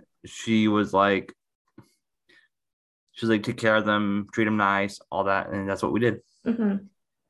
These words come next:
Speaker 2: And no toes have been eaten?
Speaker 1: Thankfully, no toes has been eaten.
Speaker 2: Just legs bitten. Mm-hmm. <laughs> So, how well does,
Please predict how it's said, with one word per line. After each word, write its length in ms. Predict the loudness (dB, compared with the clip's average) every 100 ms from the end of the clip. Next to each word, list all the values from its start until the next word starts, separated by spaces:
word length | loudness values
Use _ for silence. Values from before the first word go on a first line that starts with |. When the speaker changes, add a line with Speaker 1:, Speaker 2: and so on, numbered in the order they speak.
| _ _ _ _ _ _ _ _ _ -8
Speaker 2:
And 120 | -2 0
no 100 | 0
toes 320 | 0 2 2
have 140 | 2
been 120 | 2
eaten? 400 | 2 2 0 -4 -8 _ _ _ _ _ _ _ _ _ _ _ _ _ -20 -20 _ -2
Speaker 1:
Thankfully, 280 | 0 2 4
no 140 | 6
toes 240 | 6 4 2
has 100 | -2
been 160 | -4
eaten. 280 | -6 -10 -12 -14 -20 -10
Speaker 2:
Just 340 | -10 -10 -10 -6
legs 240 | -4 -4
bitten. 400 | -6 -2 -2 -2 0
Mm-hmm. 720 | 2 2 0 -4 _ _ -10 -10 -16 -18 -20 _ -20 -20 -20 -20 _ 0
<laughs> 300 | 4 4 2 -6 _ _ _ -20 -20 -20 -20 _ -20
So, 540 | 0 4 6 6 2 -6 _ _ _ _ _ _ _ _ _ -2
how 260 | 4 6
well 320 | 8 6 6 4
does, 600 | 4 4 2 -2 -16